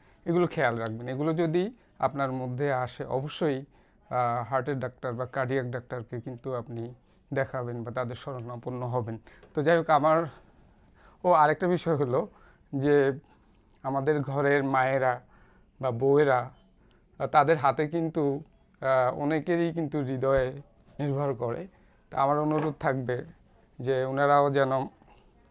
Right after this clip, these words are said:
অবশ্যই ওনারা খেয়াল রাখেন, তারপরেও, আহ, আপনার হাজব্যান্ডকে বা আপনার আন্ডারে বা আপনার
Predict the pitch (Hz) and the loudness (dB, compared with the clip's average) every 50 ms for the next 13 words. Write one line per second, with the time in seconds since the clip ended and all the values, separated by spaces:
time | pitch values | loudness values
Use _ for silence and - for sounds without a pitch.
0 | _ _ _ _ _ _ _ _ - - - 131 131 143 - 196 190 196 196 190 | _ _ _ _ _ _ _ _ -16 -10 -6 -4 -2 0 2 2 4 4 4 4
1 | 196 190 - 175 147 139 127 127 117 110 - 147 151 226 - - _ _ - - | 4 2 2 2 2 2 2 -2 -4 -6 -8 -12 -14 -14 -14 -18 _ _ -20 -20
2 | _ _ _ _ _ _ _ - 139 135 127 - 156 156 160 165 165 165 175 214 | _ _ _ _ _ _ _ 0 2 2 2 2 2 4 6 6 6 4 2 -2
3 | 220 _ _ _ _ _ _ _ _ - 131 127 127 131 131 127 123 147 143 131 | -6 _ _ _ _ _ _ _ _ -6 -4 -2 0 0 0 -2 -2 -4 -8 -6
4 | 117 127 127 123 123 123 131 131 131 123 123 - 127 123 120 123 135 - - 131 | -4 -4 -4 -4 -4 -4 -6 -6 -6 -8 -8 -6 -6 -6 -6 -8 -12 -12 -6 -4
5 | 123 120 120 - 131 127 123 123 123 120 117 123 135 143 - _ _ _ _ _ | -4 -4 -4 -6 -8 -8 -6 -6 -6 -6 -8 -10 -14 -18 -20 _ _ _ _ _
6 | _ - _ _ - - 135 131 131 143 139 127 131 127 127 120 127 123 127 123 | _ -20 _ _ -6 -4 -2 0 0 0 0 0 0 -2 -2 0 -2 -2 -2 -4
7 | - 135 127 123 120 120 117 120 | -6 -6 -6 -4 -4 -6 -8 -10